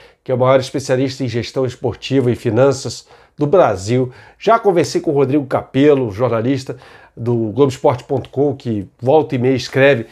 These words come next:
sobre a situação financeira dos clubes. Aí o Corinthians vai lá e traz o Jô. Mas peraí, o Jô chegou de graça. Gente, o Jô ganha salários altos. Eu não me recuso aqui a falar salário de jogador, tá?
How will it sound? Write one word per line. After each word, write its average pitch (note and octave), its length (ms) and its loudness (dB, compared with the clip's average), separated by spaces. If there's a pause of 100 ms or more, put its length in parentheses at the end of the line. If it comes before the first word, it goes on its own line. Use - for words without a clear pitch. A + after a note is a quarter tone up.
(140)
sobre C3+ 240 -6
a B2 40 -6
situação C3+ 360 -6
financeira B2 500 -2
dos A#2 180 -6
clubes. C#3+ 440 -2 (260)
Aí D#4+ 160 4
o D#4 80 -2
Corinthians D4 480 2
vai C#4 180 6
lá D#4 140 4
e D4 60 -4
traz D#4+ 260 2
o E4 140 4
Jô. C#4+ 400 4 (640)
Mas - 140 -8
peraí, D#3 800 4 (200)
o F#3 160 -4
Jô A3 600 4
chegou G3+ 360 -2
de D#3+ 140 -2
graça. D#3 640 -2 (340)
Gente, G3 500 -4 (120)
o E3 100 -4
Jô A3 360 4
ganha G3+ 300 2
salários F4 440 -2
altos. G#3+ 760 0 (720)
Eu F#3 140 4
não D4 80 0
me A#3 100 2
recuso F#3+ 440 4
aqui C3 160 -2
a B2+ 40 -8
falar B2+ 220 0
salário B2 320 -2
de G#2+ 80 -8
jogador, G#2 460 -4
tá? A#2 320 0